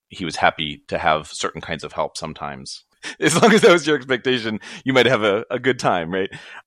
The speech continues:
And if your expectation was that it was a community project where some kind of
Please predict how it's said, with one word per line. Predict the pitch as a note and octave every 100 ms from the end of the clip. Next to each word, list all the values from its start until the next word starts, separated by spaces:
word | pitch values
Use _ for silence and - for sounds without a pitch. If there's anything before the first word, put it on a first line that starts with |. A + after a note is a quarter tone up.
| -
And | A2 F#2 F#2+ -
if | F#2+
your | G#2 G2
expectation | - F#2+ - F#2+ - E2+
was | E2 D#2+
that | E2+
it | D#2+
was | - D#2+
a | D#2+
community | - G2 G2+ G2+ F2
project | D2+ F#2 F2+ E2+ D#2 -
where | E2+ D#2+ D#2+ -
some | - F2+
kind | E2 F2 D#2
of | D#2+ D2+